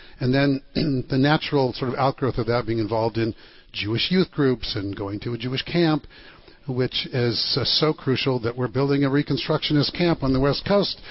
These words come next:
to which you can all support eventually. So, <clears throat> because, you know, camp is, without question, one of the greatest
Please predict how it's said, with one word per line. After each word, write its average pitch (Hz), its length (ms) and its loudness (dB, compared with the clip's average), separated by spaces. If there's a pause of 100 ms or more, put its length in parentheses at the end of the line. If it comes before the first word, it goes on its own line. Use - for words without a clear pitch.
(320)
to 127 120 -4
which 127 160 -2
you 131 80 -2
can 117 140 0
all 113 100 2
support 104 420 -4 (100)
eventually. 107 500 -4 (300)
So, 160 340 6 (100)
<clears throat> 156 300 4 (400)
because, 165 540 2
you 208 100 2
know, 160 260 4 (580)
camp 208 380 2
is, 165 640 2 (400)
without 135 320 2
question, 123 640 -2 (360)
one 131 120 0
of 123 60 -2
the 110 120 -2 (300)
greatest 147 480 2